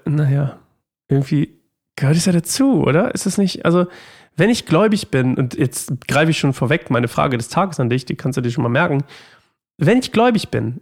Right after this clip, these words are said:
und das klingt ja alles ganz schrecklich, ne, was man jetzt so hier liest, was wir jetzt in den nächsten ein paar Folgen lesen werden, aber irgendwie gehört's ja dazu. Also, bist du da so zwiegespalten wie ich und denkst dir so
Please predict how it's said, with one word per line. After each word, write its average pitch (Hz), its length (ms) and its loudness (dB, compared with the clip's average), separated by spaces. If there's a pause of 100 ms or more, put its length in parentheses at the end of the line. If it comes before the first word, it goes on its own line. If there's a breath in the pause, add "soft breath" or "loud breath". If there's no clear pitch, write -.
und 151 80 -2
das - 120 -6
klingt 254 200 0
ja 233 100 2
alles 214 180 -2
ganz 208 160 0
schrecklich, 277 400 -2
ne, 185 240 0
was 139 120 0
man 127 140 2
jetzt 120 160 -2
so 135 80 -2
hier 120 140 0
liest, - 360 -6 (200)
was - 200 -4
wir 123 80 0
jetzt - 240 -6 (320)
in 147 100 0
den 123 120 2
nächsten 120 360 -2 (380)
ein - 180 -2
paar - 220 0
Folgen 127 380 -2
lesen 139 280 2
werden, 113 280 -2 (1200 soft breath)
aber 151 120 0
irgendwie 214 200 4
gehört's 220 220 2
ja 214 60 2
dazu. 214 400 0 (100)
Also, 170 260 2 (1080 loud breath)
bist 185 180 0
du 220 60 0
da 208 100 2
so 208 160 0
zwiegespalten 202 580 0
wie 175 60 2
ich 220 220 -2
und 180 80 0
denkst 170 220 0
dir 175 100 2
so 156 240 2